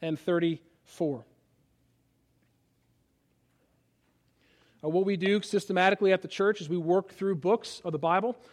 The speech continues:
Uh, so we're working through the book of Colossians. Uh, so if you want to follow along with us, uh, the three is the chapter number, and we're gonna be reading, uh, verses, focusing on verses twenty and twenty-one,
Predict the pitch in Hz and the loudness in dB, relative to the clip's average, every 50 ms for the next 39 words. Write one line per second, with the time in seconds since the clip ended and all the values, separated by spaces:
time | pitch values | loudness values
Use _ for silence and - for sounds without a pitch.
0 | _ _ _ - - 160 151 - 170 156 180 185 180 190 196 196 208 180 196 175 | _ _ _ -10 -8 -8 -6 -4 -2 0 2 2 4 4 2 0 -2 -6 -4 -6
1 | 170 147 180 190 - 180 - - 175 165 165 185 175 - 233 240 226 - - _ | -2 0 0 0 0 -2 -6 -4 -2 0 0 0 0 -2 -8 -8 -8 -12 -18 _
2 | _ _ _ _ _ - 156 156 147 - - 170 160 165 160 151 - 175 185 190 | _ _ _ _ _ -8 -6 -6 -6 -2 0 0 0 0 0 -2 -4 -4 -2 -2
3 | 185 180 180 165 - 185 180 175 175 - - 185 175 175 175 170 175 170 170 170 | 0 0 0 -2 -2 -4 -2 -2 -2 0 2 2 4 4 4 4 4 2 2 2
4 | 170 180 175 - - - - - 185 165 151 156 156 - - - 185 190 202 214 | 0 0 2 0 0 0 -2 -6 -4 -4 -2 -2 -4 -6 -4 -2 0 2 2 2
5 | 220 196 165 165 - - 196 190 190 - 208 196 202 202 208 226 240 226 - _ | 2 0 -2 -2 -2 0 0 0 0 -2 -4 -2 -2 0 0 0 -2 -2 -6 _
6 | _ _ _ _ - 160 156 160 175 180 185 175 175 170 165 175 185 190 185 180 | _ _ _ _ -8 -6 -2 -2 0 0 0 0 0 -2 0 0 0 0 0 0
7 | 170 165 156 151 147 147 143 _ _ - 165 175 170 - 165 143 - 190 175 - | -2 -2 -2 -2 -2 -4 -6 _ _ -6 -6 -6 -4 -4 -8 -4 -4 -4 -4 -4
8 | - 185 165 160 170 - - 143 - - - 180 190 190 190 175 - - 185 180 | -6 -6 -4 -4 -6 -8 -8 -12 -12 -8 -4 -2 -2 -2 -2 -4 -4 -4 -4 -4
9 | 180 180 180 185 202 220 | -2 -2 0 0 0 -2